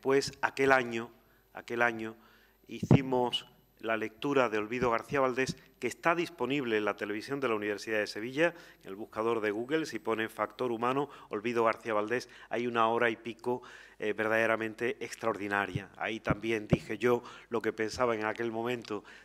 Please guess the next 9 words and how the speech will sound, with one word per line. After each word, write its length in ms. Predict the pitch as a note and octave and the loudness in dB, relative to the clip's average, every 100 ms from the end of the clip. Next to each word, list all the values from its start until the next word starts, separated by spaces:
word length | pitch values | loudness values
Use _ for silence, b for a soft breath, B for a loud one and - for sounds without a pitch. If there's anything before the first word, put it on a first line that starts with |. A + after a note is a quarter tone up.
| - | -4
de 100 | A#2 | 2
la 120 | A2 | 2
poesía 580 | - A2 G#2 - B2+ A2+ | 2 -2 0 2 4 4
de 100 | G#2+ | 2
Olvido 340 | G#2 A#2+ A#2 | 0 0 4
García 340 | A2 G#2 - G2+ | 4 2 -4 -4
Valdés, 460 | G2 G2+ C#3 C#3 - B B - | -4 0 2 2 -4 B B -12
que 140 | G#2+ | -10
creo 420 | - D3 C#3+ G2+ | 4 6 6 4